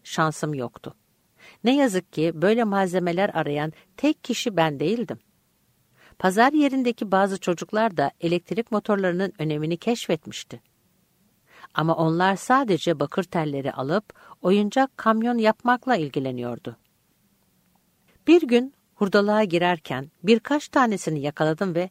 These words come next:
"Hey siz!" diye seslendiğimde dönüp kaçmaya başladılar. Neden korktuklarını bilmiyordum.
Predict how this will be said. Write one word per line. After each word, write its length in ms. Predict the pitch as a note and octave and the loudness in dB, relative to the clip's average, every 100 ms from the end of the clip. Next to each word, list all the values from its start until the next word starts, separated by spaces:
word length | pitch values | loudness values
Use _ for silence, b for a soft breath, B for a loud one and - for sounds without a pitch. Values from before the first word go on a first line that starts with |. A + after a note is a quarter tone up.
| _ | _
"Hey 280 | - B3 B3 | -2 0 0
siz!" 500 | - C4+ B3+ F3+ - _ _ | 0 0 0 -2 -12 _ _
diye 160 | D3+ D#3 | -4 -2
seslendiğimde 880 | - D3+ - D3 C#3 C#3+ C3+ D#3+ b b b b | -2 -4 -2 -6 -4 -8 -6 -8 b b b b
dönüp 300 | C4+ D#4 D#4+ | 4 4 2
kaçmaya 500 | - A#3 - F3+ D#3 | 0 -2 0 -2 -2
başladılar. 640 | B2+ - B2 A2+ G2+ - - _ _ _ _ _ _ _ _ _ _ | -2 -6 -10 -8 -10 -12 -20 _ _ _ _ _ _ _ _ _ _
Neden 320 | A#3+ C#4 F#4 | 0 2 2
korktuklarını 640 | E4 A3+ - D#3 D#3+ G3 B3 | 4 2 2 -2 0 0 -2
bilmiyordum. 580 | B3+ F3+ B2 A#2 - | -2 -2 -6 -10 -14